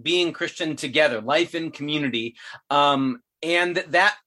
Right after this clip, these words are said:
means that the conversation we began last time talking about the sacraments kind of became a bridge that, like, we, we began hopefully teasing out that Christianity isn't something only reducible to head knowledge, or do you believe these correct facts about God?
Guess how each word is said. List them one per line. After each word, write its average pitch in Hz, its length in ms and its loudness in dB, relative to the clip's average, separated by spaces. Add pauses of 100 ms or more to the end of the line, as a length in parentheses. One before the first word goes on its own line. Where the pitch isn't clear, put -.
means 180 500 -2
that 156 220 0
the 151 100 -4
conversation 190 600 0
we 143 80 -12
began 160 440 0
last 147 380 0
time 135 180 -4
talking 151 380 2
about 147 340 4 (420)
the 151 160 -2
sacraments 175 600 0
kind 202 260 0
of 165 220 -4
became 160 380 -4
a 147 60 -2
bridge 120 500 0
that, 123 240 -6
like, 139 280 0
we, 139 180 -10
we 147 140 -6
began 170 460 2
hopefully 156 540 0
teasing 165 420 0
out 151 240 2
that 131 160 -8
Christianity 147 680 -2
isn't 156 360 0
something 147 540 -2 (400)
only 175 280 4
reducible 147 540 -2
to 135 100 -4
head 151 240 0
knowledge, 147 420 4
or 139 60 -2
do 120 120 -6
you 135 120 -2
believe 135 260 -2
these 131 180 0
correct 135 340 -2
facts 143 360 -2
about 139 380 0
God? 107 400 -6